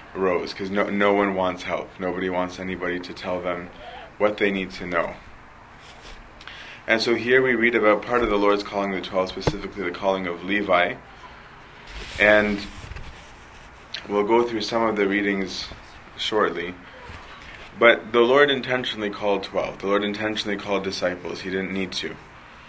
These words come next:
And in the Old Testament, he also had twelve tribes.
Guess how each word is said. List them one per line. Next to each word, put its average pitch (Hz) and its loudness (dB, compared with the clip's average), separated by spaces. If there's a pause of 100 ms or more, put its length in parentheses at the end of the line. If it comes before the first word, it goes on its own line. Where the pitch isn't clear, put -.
(260)
And 101 0
in 101 -2
the 101 2
Old 123 2
Testament, 120 0 (640)
he 107 0
also 107 4
had 101 0
twelve 95 2
tribes. - -4